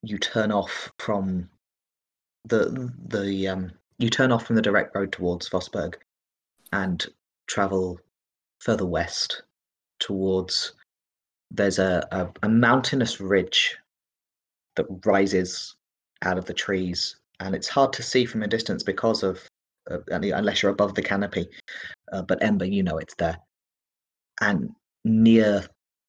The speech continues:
the, the tip of that ridge is the village where you were born, village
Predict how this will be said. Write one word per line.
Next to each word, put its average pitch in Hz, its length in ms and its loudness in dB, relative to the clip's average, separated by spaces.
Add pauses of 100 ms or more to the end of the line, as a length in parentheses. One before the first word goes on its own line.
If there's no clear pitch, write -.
(560)
the, 95 120 0 (180)
the 98 220 4 (140)
tip - 420 0 (800)
of 92 160 -2
that 87 200 2
ridge - 480 0 (960)
is 92 420 2 (180)
the 87 240 -4 (760)
village 104 680 2 (960)
where 92 180 6
you 90 200 2
were 90 120 4
born, 90 360 0 (1040)
village 92 320 0